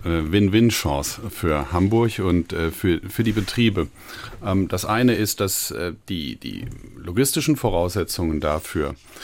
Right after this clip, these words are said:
ähm, in eine moderne Wasserstoffbewirtschaftung auf Basis von grünem Strom zu kommen, dass die per se erstmal gut sind. Wir haben leistungsstarke Energieanbindung an einzelnen Knotenpunkten. Dann ist die Umwandlung in,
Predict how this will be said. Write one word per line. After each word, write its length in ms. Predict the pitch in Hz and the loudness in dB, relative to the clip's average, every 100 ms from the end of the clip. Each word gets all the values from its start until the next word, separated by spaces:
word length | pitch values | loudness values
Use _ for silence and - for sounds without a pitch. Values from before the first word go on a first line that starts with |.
| - - | -20 -10
ähm, 280 | 95 87 87 | -2 0 2
in 200 | 82 95 | 0 -2
eine 240 | 87 92 95 | 0 2 4
moderne 500 | 90 85 92 110 95 | 2 2 2 4 4
Wasserstoffbewirtschaftung 1400 | 101 120 104 101 - - 80 87 - 87 - - 73 | 2 2 0 0 0 0 0 0 0 -4 -2 -4 -2
auf 200 | 76 76 | -4 -4
Basis 340 | - 85 101 95 | -2 0 0 0
von 220 | 98 90 | 0 2
grünem 340 | 98 101 95 | 4 6 6
Strom 340 | - - 110 110 | 4 4 4 4
zu 140 | 90 | 0
kommen, 340 | - 76 67 | 0 -2 -2
dass 160 | 73 78 | -2 -2
die 100 | 98 | -2
per 280 | - 90 82 | -2 -2 -2
se 380 | 78 92 117 135 | 0 4 4 4
erstmal 340 | 110 - 127 | 0 0 0
gut 280 | 110 117 113 | 4 4 4
sind. 300 | - - - - - - - - - - - | 0 -4 -10 -20 -20 -18 -16 -14 -16 -14 -2
Wir 200 | 92 98 | 2 4
haben 400 | 90 104 104 95 - | 4 4 4 2 -4
leistungsstarke 920 | - 90 92 101 104 - 90 87 90 | -6 -2 0 0 -2 0 0 0 -2
Energieanbindung 760 | 85 85 101 87 85 92 90 82 | -2 0 -2 -2 0 2 2 0
an 100 | 82 | 0
einzelnen 500 | 90 92 - 78 76 | -2 -2 -2 -4 0
Knotenpunkten. 1000 | 101 120 139 131 120 123 117 - 117 110 - - - | 4 4 4 2 4 2 2 0 -2 -4 -14 -18 -10
Dann 160 | - 110 | -2 0
ist 160 | 110 | 2
die 60 | 156 | 2
Umwandlung 580 | 117 127 131 127 127 123 | 4 6 6 4 4 4
in, 320 | 110 110 98 | 4 4 2